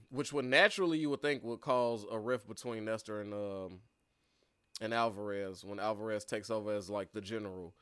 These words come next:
He's the new Devontae. He's the consigliere. So that's when we see that whole transition. Um, and also in this season finale,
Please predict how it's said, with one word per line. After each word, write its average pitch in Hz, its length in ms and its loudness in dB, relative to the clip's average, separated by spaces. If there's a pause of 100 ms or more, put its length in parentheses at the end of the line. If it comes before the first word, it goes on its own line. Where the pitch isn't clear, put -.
(280)
He's 131 220 -2
the 123 80 -2
new 123 180 0
Devontae. 107 680 -2
He's 117 240 -6
the 101 160 -8
consigliere. 113 1000 -2 (560)
So 107 380 0
that's 139 320 6
when 139 200 0
we 127 120 -2
see 120 260 -2
that 165 280 6
whole 147 180 4
transition. 113 720 -4 (1200)
Um, 113 640 -2 (280)
and 131 280 2
also 135 640 6 (320)
in 120 160 0
this 117 180 0
season 104 300 -4
finale, 104 560 -4